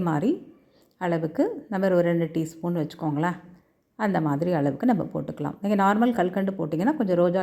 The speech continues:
இதழ்கள், நீங்க ட்ரையா இருந்தாலும் பரவாயில்ல, இல்லைன்னா வந்து ஃப்ரெஷ்ஷா இருந்தாலும் கிளீன் பண்ணி வாஷ் பண்ணிட்டு போட்டுட்டு இந்த மாதிரி just ஒரு தரம் பிளெண்ட் பண்ணிங்கன்னா இந்த மாதிரி ஆயிடும். ரொம்ப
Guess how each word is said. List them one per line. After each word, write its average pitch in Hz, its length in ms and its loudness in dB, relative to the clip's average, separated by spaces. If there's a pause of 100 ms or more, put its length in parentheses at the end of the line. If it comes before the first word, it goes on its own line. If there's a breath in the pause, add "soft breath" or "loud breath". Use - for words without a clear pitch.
இதழ்கள், 160 380 2 (440 loud breath)
நீங்க 226 240 4
ட்ரையா 202 320 6
இருந்தாலும் 190 420 0
பரவாயில்ல, 170 360 0 (240)
இல்லைன்னா 190 300 2 (120)
வந்து 170 200 0 (340 loud breath)
ஃப்ரெஷ்ஷா 202 380 2
இருந்தாலும் 208 380 2
கிளீன் 202 280 2
பண்ணி 180 240 -2
வாஷ் 170 280 -2
பண்ணிட்டு 156 300 0 (100)
போட்டுட்டு 165 420 -2
இந்த 196 160 2
மாதிரி 214 140 2 (200)
just - 340 -4 (120)
ஒரு 180 140 4
தரம் 190 200 2
பிளெண்ட் 190 260 2
பண்ணிங்கன்னா 196 380 2
இந்த 180 140 0
மாதிரி 151 200 0
ஆயிடும். 147 220 -4 (500 loud breath)
ரொம்ப 262 140 8